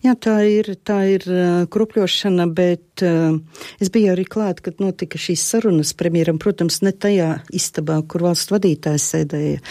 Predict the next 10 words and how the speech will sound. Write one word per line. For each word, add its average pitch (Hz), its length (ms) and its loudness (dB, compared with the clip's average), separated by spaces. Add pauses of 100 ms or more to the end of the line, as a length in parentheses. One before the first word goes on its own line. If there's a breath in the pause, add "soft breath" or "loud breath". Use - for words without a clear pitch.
(540 loud breath)
Un, 175 420 2
bet 185 220 0
es 180 140 -4
dzirdēju 175 400 2
arī, 175 180 0
kā - 300 -2
premjers 180 480 0
runāja 165 500 2 (160)
ar 165 80 -2
Merķels 175 480 0